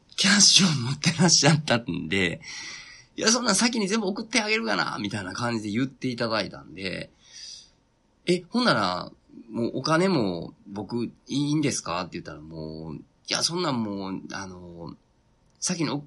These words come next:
か-、仕入れするお金送ってあげるから」って言っていただいたんで、「いや、もうぜひお願いします」、みたいなことで。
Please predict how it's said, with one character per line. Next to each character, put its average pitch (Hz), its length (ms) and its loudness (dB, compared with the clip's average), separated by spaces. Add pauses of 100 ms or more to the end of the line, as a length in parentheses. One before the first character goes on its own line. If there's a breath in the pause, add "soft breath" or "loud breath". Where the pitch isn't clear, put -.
(120)
か-、 151 240 0
仕 185 200 6
入 165 60 0
れ 170 60 0
す 165 120 0
る 156 80 0
お 117 60 -2
金 120 200 -6
送 135 180 -8
っ - 20 -10
て 139 80 -2
あ 156 60 2
げ 151 80 -2
る 151 80 -4
か - 120 -6
ら」 - 320 -10
っ - 20 -20 (140)
て - 60 -14
言 101 140 -6
っ - 20 -8
て 110 160 -6
い 110 60 -2
た 107 80 -6
だ 101 120 -4
い 90 60 -8
た 76 120 -16
ん 76 100 -16
で、 87 320 -14 (580 soft breath)
「い - 80 -8
や、 92 60 -6
も 95 100 -4
う 95 40 -8
ぜ 120 140 0
ひ 180 180 6
お 302 100 8
願 143 180 4
い 117 60 0
し 117 80 2
ま 110 120 2
す」、 101 220 -2
み 80 140 -8
た 80 100 -10
い 78 60 -12
な 73 80 -14
こ 73 120 -16
と 78 140 -14
で。 82 400 -14